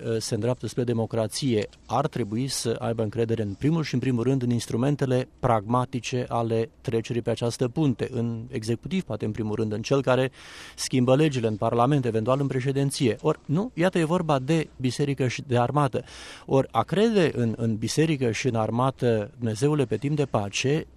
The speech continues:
indică, într-un fel, o mentalitate de asediat. În orice caz, e un pachet de frustrări acolo care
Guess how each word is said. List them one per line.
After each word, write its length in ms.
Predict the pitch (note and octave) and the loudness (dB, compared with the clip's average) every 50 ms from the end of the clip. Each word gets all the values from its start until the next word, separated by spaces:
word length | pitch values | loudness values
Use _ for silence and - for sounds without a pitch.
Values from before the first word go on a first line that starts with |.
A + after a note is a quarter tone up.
| - - - | -20 -16 -10
indică, 500 | - A2+ G#2 G2 A#2 B2+ - E3 E3+ - | -8 -6 -4 -2 -4 -2 0 -2 -2 0
într-un 280 | - A#2 G#2 - A2+ G#2+ | -2 -4 -4 -4 -6 -6
fel, 220 | G2+ B2 C3 C#3 | -4 -2 -2 0
o 180 | D3 C#3+ C#3 C#3 | 0 0 0 -2
mentalitate 720 | - B2+ A#2+ A2+ G#2+ A2+ G#2+ G#2 - B2 B2 A#2+ C3+ B2+ A2+ G#2+ | -2 -2 0 0 0 0 -2 0 0 0 0 0 -2 -4 -2 -2
de 300 | A#2+ B2 B2+ B2 B2 B2+ | 0 0 0 0 -2 -4
asediat. 580 | - A2+ - - C3 A#2+ C3+ E3+ F3+ E3 C3 - | -4 -2 0 0 0 2 4 4 4 4 2 2
În 100 | A2 B2 | 0 0
orice 200 | B2+ - - B2+ | 0 0 0 2
caz, 180 | C#3 B2+ G#2+ | 2 2 4
e 40 | A#2+ | 4
un 120 | D3 D#3+ | 2 2
pachet 340 | D3 - C3 A#2 - C#3 C3+ | 2 2 0 0 0 -2 -2
de 80 | C3+ B2+ | -2 -4
frustrări 560 | - - - A2 - - - A2+ B2 A#2 G#2 | -2 -4 -4 -6 -4 -4 0 2 2 2 2
acolo 340 | G#2 G#2 G2+ G#2+ A#2 C3+ C#3+ | 0 0 -2 -2 -2 -2 -2
care 280 | - C#3 C#3 C#3 - | -2 -2 -2 -2 -4